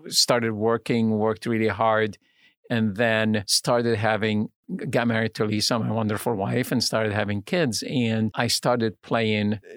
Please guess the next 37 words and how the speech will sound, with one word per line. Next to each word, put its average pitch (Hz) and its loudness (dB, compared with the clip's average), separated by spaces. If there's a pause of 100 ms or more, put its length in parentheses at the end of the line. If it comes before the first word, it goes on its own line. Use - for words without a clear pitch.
(180)
indoor 117 2
and, 117 -4
and, 117 -4
and 113 -2
on 110 -2 (240)
outdoor 107 0
leagues 101 0
with 110 0 (120)
a 131 -2
bunch 117 0
of 113 -4
friends 107 -2
that 117 -2
I 110 -2 (280)
met 110 0
here, 117 -2
okay? 113 0
And 110 0
they 107 4
knew 113 2
I 117 -2
had 107 -2
a 107 -4
little 143 2
bit 110 0
of 113 -2
background, 107 -2 (260)
so - 0
I 98 0
started 113 0
playing 113 0
and 120 0
reignited 123 0
my 104 0
love 101 0
for 123 -4
soccer. - -2